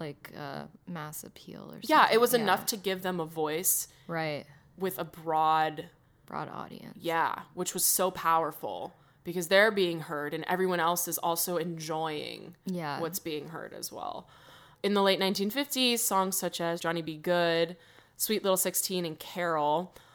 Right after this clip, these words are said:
Speaker 2: all managed to crack the top ten of the pop charts by achieving equal popularity with use on both sides. He did a really good job with, like, creating this new sound and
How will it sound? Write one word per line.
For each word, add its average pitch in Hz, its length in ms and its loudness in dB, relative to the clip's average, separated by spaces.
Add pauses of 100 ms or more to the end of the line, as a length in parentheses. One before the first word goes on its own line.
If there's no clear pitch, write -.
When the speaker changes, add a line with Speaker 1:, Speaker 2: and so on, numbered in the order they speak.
(140)
Speaker 2:
all 175 180 4
managed 175 460 0
to 180 80 -6
crack 165 380 -2
the 170 60 -12
top - 380 -2
ten 160 340 -6
of 156 120 -8
the 156 60 -10
pop - 280 -6
charts 147 320 -6
by - 120 -6
achieving 160 580 -6
equal 247 260 -2
popularity 190 680 0
with 170 220 -4
use 160 280 -6
on 156 180 -4
both 156 200 -4
sides. - 640 -6 (160)
He 214 120 -4
did 233 140 10
a 226 60 10
really 214 220 6
good 202 100 0
job 175 260 8
with, 180 120 -2
like, 165 100 -2
creating 170 320 -2
this 160 160 -2
new 165 100 -4
sound 151 540 -2
and 143 420 -8